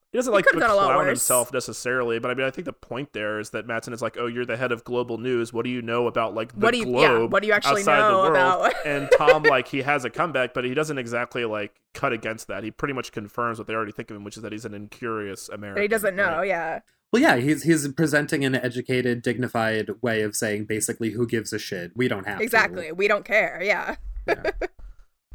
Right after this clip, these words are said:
Speaker 1: Yeah, but, like, "Oughtn't you to know if you're the head of global news," quote unquote. And then, yeah, then there was that bit about
Speaker 2: Yes.
Speaker 1: where I think, I think it's Oscar who calls him Tom of Siobhan, which is, like, I think kind of like
Speaker 2: Right.
Speaker 1: a Scandinavian joke where, like, often their names are, like, very, like, patronymic. So you have, like, the father's name, like,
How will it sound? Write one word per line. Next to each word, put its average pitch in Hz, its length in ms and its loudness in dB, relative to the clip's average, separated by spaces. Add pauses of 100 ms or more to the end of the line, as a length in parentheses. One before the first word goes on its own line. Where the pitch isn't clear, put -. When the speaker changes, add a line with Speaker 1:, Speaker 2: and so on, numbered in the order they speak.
(180)
Speaker 1:
Yeah, 113 180 -2
but, 120 100 -6
like, 113 220 -8
"Oughtn't 123 400 -2
you 123 100 0
to 123 80 -4
know 120 220 -2
if 117 100 -8
you're 120 80 -4
the 117 80 -2
head 117 220 -2
of 117 100 -10
global 117 300 -4
news," 117 280 -6
quote 113 220 -6
unquote. 113 400 -6
And 127 80 -4
then, 131 160 0
yeah, 117 220 0
then 120 160 -2
there 123 100 -2
was 120 160 -4
that 113 220 -2
bit 117 120 0
about 110 180 0
Speaker 2:
Yes. - 120 0
Speaker 1:
where 107 320 2
I 113 100 -2
think, - 260 -8
I 127 40 -6
think 117 220 -4
it's 110 100 -6
Oscar 104 380 -6
who 110 80 -10
calls 104 280 -8
him 101 120 -12
Tom 107 380 -4
of 110 160 -6
Siobhan, 104 580 -10
which 101 160 -16
is, 104 120 -16
like, 101 240 -12 (220)
I 131 60 -12
think 139 160 -8
kind 147 160 4
of 139 60 -2
like 151 80 2
Speaker 2:
Right. 160 80 -2
Speaker 1:
a - 20 -2
Scandinavian 120 800 -4
joke 113 280 -8
where, 131 80 -4
like, 110 160 -6
often 107 280 -8
their 101 100 -12
names 101 280 -14
are, 107 60 -10
like, 101 160 -10
very, 98 240 -8
like, 98 180 -14
patronymic. 104 680 -12
So - 120 -14
you 95 100 -12
have, 104 100 -12
like, 107 140 -10
the 110 80 -12
father's 104 420 -8
name, 107 320 -14
like, 107 140 -14